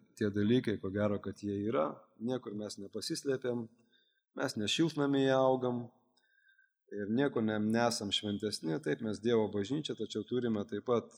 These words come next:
aibes, e, visokiausių rūpesčių ir, ir apaštalo Paulius, e, laiškas kartu su tuo tryliktu skyriumi, jisai labai tinka ir mums.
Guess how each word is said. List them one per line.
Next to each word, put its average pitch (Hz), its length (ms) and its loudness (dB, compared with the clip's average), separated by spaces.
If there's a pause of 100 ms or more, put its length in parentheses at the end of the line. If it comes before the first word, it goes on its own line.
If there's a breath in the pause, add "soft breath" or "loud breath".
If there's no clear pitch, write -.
(120)
aibes, 107 480 0 (280)
e, 104 200 -8 (400)
visokiausių 110 680 -2
rūpesčių 143 500 -2 (720 soft breath)
ir, 104 380 2 (800)
ir 104 280 0 (460)
apaštalo 107 640 0
Paulius, 107 500 2 (440)
e, 104 140 -8 (240)
laiškas 135 540 2
kartu 127 280 0
su 127 180 -4
tuo 127 120 4
tryliktu 131 460 2
skyriumi, 117 480 0
jisai 117 180 -2
labai 113 300 2
tinka 104 380 0
ir 98 120 -2
mums. 101 460 0